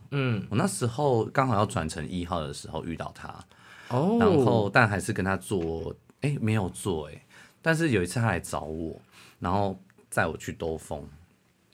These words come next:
Speaker 2: 兜风的过程中，这个人呢，就是带他去，跟他去送花，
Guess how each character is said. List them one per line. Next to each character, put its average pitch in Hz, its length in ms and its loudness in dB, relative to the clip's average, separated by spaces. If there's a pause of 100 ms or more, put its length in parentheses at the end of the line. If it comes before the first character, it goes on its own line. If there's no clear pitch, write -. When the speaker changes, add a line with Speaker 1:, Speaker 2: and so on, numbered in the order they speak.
(500)
Speaker 2:
兜 113 160 4
风 110 160 -2
的 92 60 -4
过 92 180 -6
程 85 200 -12
中， 80 360 -6 (500)
这 131 140 -4
个 107 100 -2
人 78 160 -6
呢， 78 320 -10 (1600)
就 107 120 -2
是 98 80 -4 (200)
带 107 120 2
他 98 80 -2
去， 98 160 -4 (140)
跟 110 140 4
他 110 100 2
去 113 100 0
送 85 280 -2
花， - 200 -12